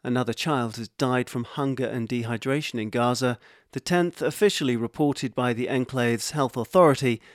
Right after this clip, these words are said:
since war erupted almost five months ago. Responding to the news on Friday, the U N World Health Organization, W H O,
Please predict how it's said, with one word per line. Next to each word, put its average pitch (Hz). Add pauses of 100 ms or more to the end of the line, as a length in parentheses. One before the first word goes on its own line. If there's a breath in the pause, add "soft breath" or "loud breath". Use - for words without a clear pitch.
(120)
since -
war 131
erupted 131
almost 123
five 120
months 135
ago. 110 (460 soft breath)
Responding 135
to -
the 120
news 135
on 113
Friday, 151
the 131
U 135
N 123
World 117
Health 175
Organization, 131
W 120
H 123
O, 139